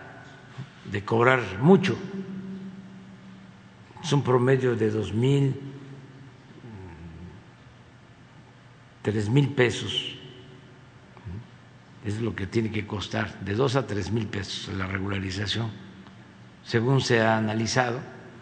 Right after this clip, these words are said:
Eso va a quedar para, eh, mejorar las calles y que no haya tantos baches. No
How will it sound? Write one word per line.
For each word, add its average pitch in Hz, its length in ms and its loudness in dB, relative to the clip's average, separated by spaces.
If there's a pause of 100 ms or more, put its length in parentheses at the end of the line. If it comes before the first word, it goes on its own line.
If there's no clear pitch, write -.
(1300)
Eso 156 260 6
va 151 100 10
a 151 80 2
quedar 160 400 8 (2000)
para, - 800 6 (1080)
eh, 110 880 4 (540)
mejorar 123 460 6
las 143 200 2
calles 156 600 2 (1120)
y 127 80 -2
que 120 160 4
no 135 80 6
haya 143 220 6
tantos 131 360 4
baches. 156 560 6 (2250)
No 180 840 8